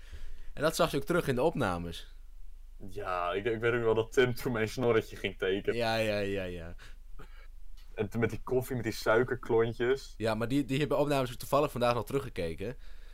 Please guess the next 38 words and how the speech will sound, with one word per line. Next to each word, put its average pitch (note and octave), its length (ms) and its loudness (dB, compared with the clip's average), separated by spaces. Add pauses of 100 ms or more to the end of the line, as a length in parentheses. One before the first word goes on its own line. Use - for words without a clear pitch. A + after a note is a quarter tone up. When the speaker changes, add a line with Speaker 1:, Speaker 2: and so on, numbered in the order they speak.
(120)
Speaker 2:
Ja? B2+ 420 0 (320)
Speaker 1:
En G#2 200 -4
Speaker 2:
Ja, - 140 2
maar C3 140 6
ik F#3 80 6
Speaker 1:
<laughs> G3 60 6
Speaker 2:
denk G3+ 60 8
Speaker 1:
ik, - 60 2
Speaker 2:
dat, F#3+ 200 4
Speaker 1:
gooi, A3+ 180 8
ik F#3+ 60 4
Speaker 2:
eh, F3+ 40 2
Speaker 1:
blijf G#3+ 240 6
ook E3+ 100 0
maar D#3 100 4 (140)
suiker E3 460 2
in A2 80 0
mijn G#2 120 -4
kopje A#2 240 0
Speaker 2:
Ja. G#3+ 160 10
Speaker 1:
gooien, D3 140 6
overstroomd D#3 400 2
nemen. D3 220 2 (200)
En D3 100 -2
toen E3 100 2
heb F3+ 100 6
ik F3+ 60 8
Speaker 2:
Ja. D3 60 10
Speaker 1:
daar E3+ 100 6
nog C#3 120 2
boos D#3 220 6
mijn C#3+ 120 -4
kopje - 300 2
omgegooid. G2 420 -2
Nou, A2+ 140 4
daar G2+ 80 6
hebben G2 100 -2
we F2+ 60 -8